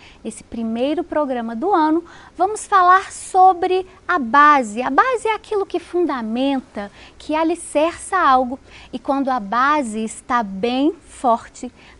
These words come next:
toda aquela estrutura atinge o seu melhor funcionamento, não é verdade?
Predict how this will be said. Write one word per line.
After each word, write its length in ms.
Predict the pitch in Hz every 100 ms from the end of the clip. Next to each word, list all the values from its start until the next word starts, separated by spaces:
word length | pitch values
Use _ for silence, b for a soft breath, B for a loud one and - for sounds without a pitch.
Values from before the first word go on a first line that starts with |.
| _
toda 360 | 285 285 294 294
aquela 320 | - 269 254
estrutura 760 | 254 - 262 - 254 262 269 -
atinge 460 | 349 403 - 330 302
o 40 | 285
seu 260 | 302 277 -
melhor 640 | 240 262 254 226 226 240
funcionamento, 880 | - 254 - 247 277 302 196 190 - b b 214
não 80 |
é 20 | 190
verdade? 600 | 202 208 269 415 -